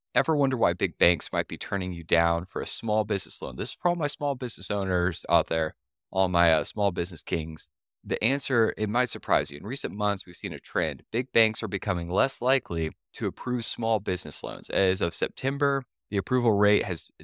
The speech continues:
dipped thirteen point one percent, making consistent decline since middle of twenty twenty-two.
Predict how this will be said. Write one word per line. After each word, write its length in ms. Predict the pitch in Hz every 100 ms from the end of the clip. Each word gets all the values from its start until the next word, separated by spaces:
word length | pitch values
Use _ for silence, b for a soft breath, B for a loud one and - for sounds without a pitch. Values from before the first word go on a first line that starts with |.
| 90
dipped 540 | 131 156 104 - - - _ _ _
thirteen 380 | 123 95 123 104
point 220 | - 85
one 200 | 87 92
percent, 440 | - 92 95 87
making 380 | 95 95 101 90
consistent 720 | - 90 - - 139 127 95 -
decline 640 | 90 - 123 110 87 82
since 500 | - 98 87 - - 95
middle 460 | 98 113 117 107
of 100 | 92
twenty 300 | - 101 90
twenty-two. 520 | - 85 80 - 64